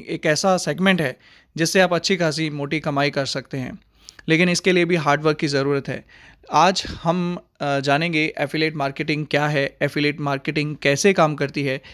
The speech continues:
एफिलिएट मार्केटिंग से रिलेटेड कुछ डेफिनेशन और एफिलिएट मार्केटिंग में पूछे जाने वाले सवाल और उनके जवाब। तो एफिलिएट मार्केटिंग क्या है, सबसे पहले इस बारे में बात करते हैं। एफिलिएट मार्केटिंग,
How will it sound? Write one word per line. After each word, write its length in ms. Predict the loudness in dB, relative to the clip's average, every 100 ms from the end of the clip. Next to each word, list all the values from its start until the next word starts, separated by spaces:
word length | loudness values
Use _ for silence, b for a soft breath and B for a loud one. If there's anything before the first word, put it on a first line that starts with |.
| B -2
एफिलिएट 420 | 0 2 2 2
मार्केटिंग 600 | 2 0 0 -2 0 0
से 500 | 0 0 2 2 -2 _ _ -2
रिलेटेड 380 | 2 2 0 -4
कुछ 280 | -4 -2
डेफिनेशन 580 | 0 0 0 -2 -2 -2
और 240 | -2 -2 0
एफिलिएट 400 | 0 2 2 2
मार्केटिंग 520 | 2 0 0 0 0
में 140 | 0 -2
पूछे 380 | -4 0 4 6
जाने 240 | 4 2
वाले 240 | -2 -4
सवाल 420 | -4 -2 -2 -4 -8 _ -4
और 120 | -4
उनके 340 | -4 -6 -6 -8 -4
जवाब। 420 | -4 -4 -8 _ b b b b b 2
तो 280 | 4 4 2
एफिलिएट 360 | 0 0 0
मार्केटिंग 520 | 0 0 -2 -4 -4 0
क्या 180 | 2
है, 200 | 2 -2
सबसे 300 | -6 -6 -4
पहले 240 | -2 -2 -4
इस 100 | -2
बारे 180 | -2 -2
में 140 | -4
बात 180 | -4 -4
करते 280 | -4 -4 -2
हैं। 140 | -2 B B B B B
एफिलिएट 360 | 2 4 4 4
मार्केटिंग, 580 | 4 2 2 0 0